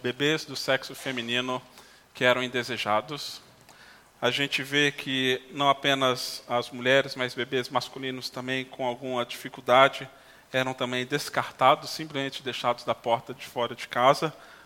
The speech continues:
ou abandonados em algum campo na cidade.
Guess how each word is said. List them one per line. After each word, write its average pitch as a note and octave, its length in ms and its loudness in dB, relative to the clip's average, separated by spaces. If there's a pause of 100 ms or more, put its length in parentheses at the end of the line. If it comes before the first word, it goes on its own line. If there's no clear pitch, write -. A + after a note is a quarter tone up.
(140)
ou D3 100 6
abandonados C3+ 1000 2
em C#3 160 -8
algum B2+ 280 -4
campo D#3 560 -2 (480)
na B2+ 140 -2
cidade. B2+ 600 0